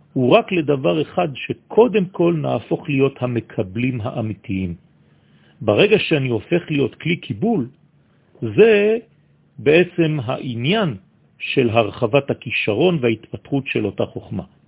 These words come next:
כלומר, הכל לכיוון אחד, להפוך להיות כלי מוכשר לקבל את אור השם. סיכום,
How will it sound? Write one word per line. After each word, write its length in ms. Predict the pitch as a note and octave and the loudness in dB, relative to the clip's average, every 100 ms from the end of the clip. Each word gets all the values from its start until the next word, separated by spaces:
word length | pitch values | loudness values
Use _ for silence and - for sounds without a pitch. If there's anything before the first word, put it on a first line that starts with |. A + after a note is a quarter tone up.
| _ _ _ _ _ _ | _ _ _ _ _ _
כלומר, 480 | - A#2 D3 G#3 F#3+ - _ _ _ _ _ | 0 2 4 2 0 -12 _ _ _ _ _
הכל 600 | B2+ - - G#3+ B3 C4+ - _ _ _ _ _ _ - | -6 -6 6 8 8 2 -6 _ _ _ _ _ _ -4
לכיוון 460 | C3+ - A#2 B2 | -4 -2 -2 -2
אחד, 240 | G#2+ - F2+ - _ _ | -2 -4 -8 -8 _ _
להפוך 460 | A#2+ A#2+ - F#3 - | 2 2 2 -2 0
להיות 400 | D3+ C#3+ C#3+ - _ _ _ _ | 2 4 2 -4 _ _ _ _
כלי 260 | - C#3+ D3 - _ _ _ | 0 2 2 -2 _ _ _
מוכשר 600 | B2+ A#2 - - C3 B2 B2+ _ _ _ | -6 -6 -6 0 2 2 -2 _ _ _
לקבל 640 | C3 A#2+ - A2 G2 C3+ D3 C#3+ _ _ - | -2 -2 0 -2 2 4 2 -2 _ _ -8
את 180 | - | -4
אור 160 | B2 G#2 | -4 -4
השם. 260 | G2 - F#2 _ _ _ _ _ _ _ _ _ _ _ _ _ _ _ _ - | -6 -10 -12 _ _ _ _ _ _ _ _ _ _ _ _ _ _ _ _ -4
סיכום, 580 | - - G#2+ G#2+ C#3+ | -4 -2 2 2 2